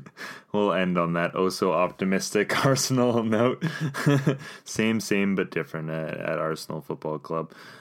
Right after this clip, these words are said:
Um, uh, yeah, thanks for joining me, Gavin, and, uh,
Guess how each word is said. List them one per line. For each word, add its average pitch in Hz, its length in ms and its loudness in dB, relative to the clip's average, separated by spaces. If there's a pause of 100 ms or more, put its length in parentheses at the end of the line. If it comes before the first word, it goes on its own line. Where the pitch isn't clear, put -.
Um, 98 680 2 (420)
uh, 90 580 2
yeah, 98 260 2
thanks 104 260 0
for 101 100 0
joining 95 320 2
me, 92 100 0
Gavin, 90 420 0
and, 87 360 -2
uh, 87 260 2